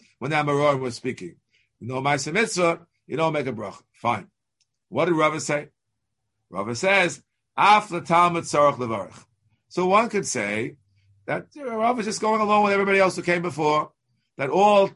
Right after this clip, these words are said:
learning Torah is considered a Ma'aseh Mitzvah, no matter, even there's no text. Or one could have a Chiddush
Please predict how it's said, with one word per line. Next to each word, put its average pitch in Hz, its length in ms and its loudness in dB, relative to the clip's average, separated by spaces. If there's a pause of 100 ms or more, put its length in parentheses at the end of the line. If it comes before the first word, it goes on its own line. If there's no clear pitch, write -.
(120)
learning 180 400 0
Torah 170 240 2
is 160 80 -2
considered 156 340 -4
a 143 80 0
Ma'aseh 139 360 0
Mitzvah, 185 520 0 (380)
no 151 160 -2
matter, 160 260 2
even 165 140 -2
there's 147 160 -6
no 143 140 0
text. - 500 -10 (800)
Or 240 380 6
one 214 180 6
could 196 120 0
have 185 120 4
a 175 60 0
Chiddush - 600 -8